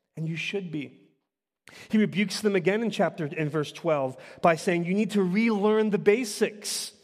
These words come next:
The basic principles of the oracles of God there in verse twelve is mostly, most likely referencing the basic teaching of understanding how Christ fulfills the heart and soul of the Old Covenant revelation. They need to relearn that.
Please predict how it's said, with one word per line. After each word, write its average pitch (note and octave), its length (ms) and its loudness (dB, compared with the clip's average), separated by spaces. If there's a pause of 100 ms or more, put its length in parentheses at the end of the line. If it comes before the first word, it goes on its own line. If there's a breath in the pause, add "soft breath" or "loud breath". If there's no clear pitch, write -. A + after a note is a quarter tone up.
(380 loud breath)
The F3 60 0
basic G#3+ 400 4
principles G#3 400 0
of E3+ 60 -2
the F3 100 0
oracles G3 380 0
of D#3 160 -4
God F#3 260 2
there E3+ 220 2
in D#3+ 120 -4
verse D#3 220 -6
twelve F#3 600 0 (180 loud breath)
is F3+ 140 2
mostly, F#3 500 0
most F#3 300 0
likely F#3+ 440 2
referencing E3+ 800 -2 (200 loud breath)
the F#3+ 80 0
basic G#3 560 2
teaching E3 680 -2 (160 loud breath)
of E3 100 2
understanding F#3+ 500 0
how F#3 240 0
Christ A3+ 560 0
fulfills F3+ 960 2 (140 loud breath)
the G#3 140 6
heart G#3+ 300 0
and F#3+ 120 -4
soul A3 400 4
of F3 120 -2
the F#3 120 -4
Old F#3 260 0
Covenant F#3 380 -2
revelation. E3 720 -4 (1040)
They F#3+ 100 4
need A#3 100 2
to A3 80 4
relearn A#3 480 2
that. B2+ 360 0